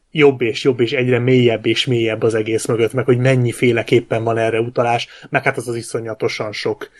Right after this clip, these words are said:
easter egg, ami a filmben van, valami döbbenetes, meg hát a rengeteg poén, tehát a másodpercenkénti poénok száma az iszonyatosan magas. Ö, és ezek jó poénok ráadásul, tehát ez nem egy minyonok, hanem itt ezen tényleg lehet röhögni.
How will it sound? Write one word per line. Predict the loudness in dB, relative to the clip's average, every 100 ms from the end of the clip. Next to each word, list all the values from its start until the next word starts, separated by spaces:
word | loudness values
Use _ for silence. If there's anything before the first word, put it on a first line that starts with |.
| -10
easter | -8 -6 -2 -2
egg, | -2 -4
ami | -4
a | -6
filmben | -4 -6 -4 -6
van, | -6 -6
valami | -6 -6 -2
döbbenetes, | -2 0 -2 -4 -2 -4 -4 -14 _ _ -4
meg |
hát | -2 -2
a |
rengeteg | -4 -4 -6 -6
poén, | -2 -2 -2
tehát | -4 -6
a | -4
másodpercenkénti | -2 -2 -4 -4 -6 -4 -4 -4 -4
poénok | 0 0 0 -4
száma | -4 -2 -2 -6
az |
iszonyatosan | -6 -6 -6 -6 -8 -8 -6 -4
magas. | -4 -4 -4 -4 -10 -20 -20 -20 _
Ö, | 2 4 2 -2 _ _
és | -4
ezek | 0 0 4
jó | 6
poénok | 6 4 2 0 -2
ráadásul, | 0 2 2 4 4
tehát | 2 0
ez | 0
nem | 0 0
egy | 2
minyonok, | 2 2 -2 -4 -6 -16 -6
hanem | -2 0
itt | -2 -4
ezen | -6 -6
tényleg | -2 0 0
lehet | -2 -2
röhögni. | -2 0 0 -2